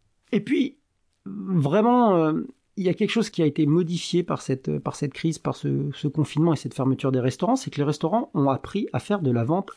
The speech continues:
à emporter, de la vente à livrer, y compris la grande restauration. On sait que, euh, la réserve à Paris, par exemple, euh, vous permet de manger à domicile un repas cuisiné par le chef.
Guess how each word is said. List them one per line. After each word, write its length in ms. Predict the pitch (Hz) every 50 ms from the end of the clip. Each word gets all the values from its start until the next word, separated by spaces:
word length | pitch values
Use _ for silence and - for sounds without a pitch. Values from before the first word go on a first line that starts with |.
| _
à 100 | - 160
emporter, 440 | 160 170 - - 135 - - 190 208
de 80 | 170 139
la 120 | 123 120
vente 200 | 123 170 180 - -
à 100 | - 147
livrer, 340 | 156 147 120 117 110 127 - _ - - - - - - - - - - - -
y 160 | 320 277 208
compris 480 | - 196 185 - - - 240 262 262 -
la 160 | 202 139 139
grande 220 | 135 143 170 160
restauration. 580 | 127 135 127 - - 135 143 165 - - 131 127 - _ _ _
On 40 | -
sait 180 | - - 156 -
que, 140 | - - 131
euh, 640 | - - 127 - - - 143 139 139 - 98 -
la 140 | 135 127 113
réserve 400 | 123 127 110 143 165 160 147 117
à 20 |
Paris, 280 | - - 110 - 165 170
par 180 | - - 107
exemple, 360 | 117 123 117 143 156 147 - 123
euh, 280 | 117 131 127 120 123 123 123 131 131
vous 140 | 127 120 110
permet 360 | - - 131 104 120 151 165
de 260 | 147 135 123 117 117 120
manger 460 | 127 131 139 139 127 120 156 151 147
à 80 | 143 131
domicile 480 | 123 143 143 143 131 - - 220 202
un 60 | 160
repas 280 | 120 110 120 110 165 165
cuisiné 360 | 160 - 143 131 120 127 147
par 160 | 147 139 123
le 40 | 117
chef. 300 | - - - 147 - _